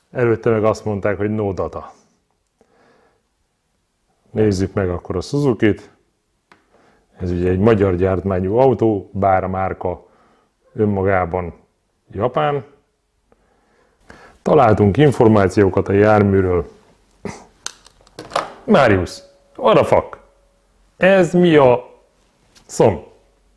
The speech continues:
Azt mondtad, hogy nincs adat,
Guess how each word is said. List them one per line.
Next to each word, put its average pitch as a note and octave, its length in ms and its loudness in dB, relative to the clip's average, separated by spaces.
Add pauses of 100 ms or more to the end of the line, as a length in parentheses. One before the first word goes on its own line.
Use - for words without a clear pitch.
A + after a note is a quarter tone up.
(840)
Azt E3 240 0
mondtad, E3 300 2
hogy C3 80 2
nincs C3+ 260 2
adat, D#3 440 2